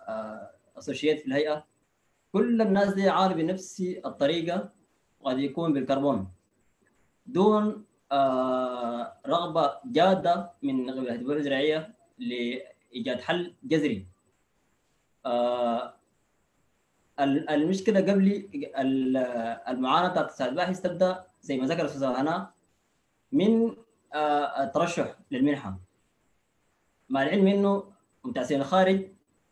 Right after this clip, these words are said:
كلهم تحصلوا على المنحة باجتهاداتهم الشخصية. يعني إدارة التدريب بهذه البحوث الزراعية لم توفر ولا منحة واحدة، آه، خارجية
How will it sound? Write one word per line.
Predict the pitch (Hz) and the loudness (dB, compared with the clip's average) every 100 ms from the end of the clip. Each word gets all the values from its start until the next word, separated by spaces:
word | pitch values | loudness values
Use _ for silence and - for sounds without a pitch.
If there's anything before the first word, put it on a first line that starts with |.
| - | 0
كلهم | 190 214 202 208 196 - | 2 4 2 0 -4 -12
تحصلوا | - 175 185 170 | -2 -2 0 2
على | 143 131 | 2 2
المنحة | 135 170 190 | 0 -2 -2
باجتهاداتهم | 180 143 - 135 160 156 | -2 -4 -4 -4 -2 -4
الشخصية. | 131 131 147 135 98 - _ _ _ _ - | -4 -4 -2 -2 -2 -10 _ _ _ _ -8
يعني | 127 135 135 | -2 0 2
إدارة | 131 127 123 | 2 0 -2
التدريب | 117 127 139 170 175 - _ - | -6 -2 0 2 0 -4 _ -14
بهذه | 120 123 | -8 -6
البحوث | 143 | -4
الزراعية | 165 147 156 160 | 0 2 2 0
لم | 160 | -2
توفر | 143 165 180 165 - - | -2 -2 -2 -6 -6 -6
ولا | 135 170 | -2 0
منحة | 147 165 151 | 0 0 2
واحدة، | 160 175 165 185 190 _ _ _ _ _ | 2 2 0 -4 -6 _ _ _ _ _
آه، | 123 123 123 | -4 -4 -2
خارجية | 120 127 127 131 170 202 196 | -2 -2 0 0 0 0 -2